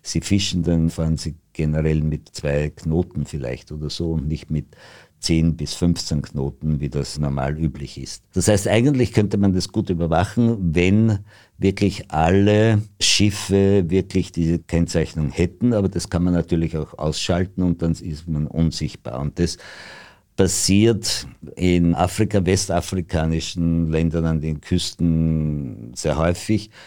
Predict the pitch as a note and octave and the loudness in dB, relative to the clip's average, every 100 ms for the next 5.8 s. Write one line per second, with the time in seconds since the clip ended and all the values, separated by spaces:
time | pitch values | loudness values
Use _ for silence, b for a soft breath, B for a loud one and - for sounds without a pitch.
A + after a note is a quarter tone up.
0 | B B E2+ E2 F2 F2 E2 D#2 E2+ G2 | B B -4 0 2 2 2 0 2 2
1 | F#2+ - F#2 E2 - D#2+ E2+ E2 F2+ G2+ | 2 0 -2 -4 -4 0 0 0 0 0
2 | - - F#2+ - F2 D2 D2+ F2+ F#2 E2+ | -2 -2 -4 -2 -2 0 0 -2 -4 -2
3 | F#2+ - E2+ E2+ - E2 D#2+ - E2 - | -2 -2 -2 -4 -2 -4 -4 -4 -4 -4
4 | - - D2 D#2+ D#2+ D#2 D#2+ D#2 D2+ - | -10 -2 -2 0 -4 -4 -2 -2 -2 -4
5 | C2+ - C#2 D2 C#2+ E2 - | -8 -12 -12 -12 -8 -8 -8